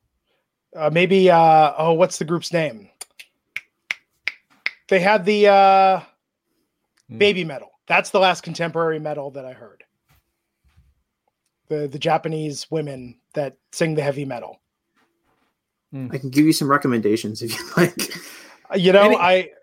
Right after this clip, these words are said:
Speaker 1: listen to Dream Theater occasionally, or, uh, I'll, I'll go
Speaker 3: Dream
Speaker 1: back.
Speaker 3: Theater's good.
Speaker 1: I, yeah, I've
Speaker 3: They're
Speaker 1: got,
Speaker 3: Bo-, Boston
Speaker 1: yeah.
Speaker 3: band.
Speaker 2: Any
Speaker 1: Yeah.
Speaker 2: strong feelings on Limp Bizkit in the room?
Speaker 3: No, no,
Speaker 1: <laughs>
Speaker 3: no, that era is bad. Like the Limp Bizkit, Slipknot.
Speaker 1: Yeah.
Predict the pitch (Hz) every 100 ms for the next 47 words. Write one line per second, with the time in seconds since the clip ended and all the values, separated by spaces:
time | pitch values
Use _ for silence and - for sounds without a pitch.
0 | _ 185 170 175 175 175 160 151 143 165
1 | 175 165 175 170 165 170 156 151 165 165
2 | 160 143 135 135 135 135 143 190 233 320
3 | 208 285 262 214 143 - - _ 220 165
4 | 151 147 147 143 - _ 151 147 131 123
5 | 123 - _ - - - - 240 311 311
6 | 302 254 294 277 247 233 226 214 226 180
7 | 127 107 104 104 _ _ _ _ _ _
8 | - 170 107 - - 143 110 110 - 320
9 | - 131 139 127 120 143 139 120 110 -
10 | 113 104 101 _ _ 113 104 117 107 -
11 | - - 139 135 131 - 135 123 117 -
12 | 131 120 117 110 104